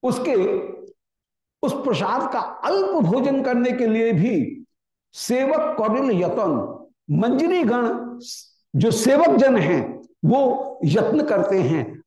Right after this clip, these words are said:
अर्थात श्री प्रियालाल के फेला लव से युक्त तांबूल को ग्रहण करने में मंजरी गण भी एकदम तरसती है और उनको भी वो सहज में प्राप्त नहीं होता है।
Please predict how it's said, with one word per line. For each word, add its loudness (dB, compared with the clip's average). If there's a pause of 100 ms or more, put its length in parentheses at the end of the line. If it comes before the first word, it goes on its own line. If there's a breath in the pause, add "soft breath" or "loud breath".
अर्थात -4
श्री -2
प्रियालाल 0
के 0 (120)
फेला 2
लव 0
से 0
युक्त 0 (680)
तांबूल 0
को 2 (100)
ग्रहण 0
करने 0
में -2 (180)
मंजरी 0
गण 0
भी 2
एकदम 0 (320)
तरसती -4
है -14 (680)
और 0
उनको 0
भी 0 (420)
वो 2
सहज 0
में 0
प्राप्त -4
नहीं 0
होता -2
है। -10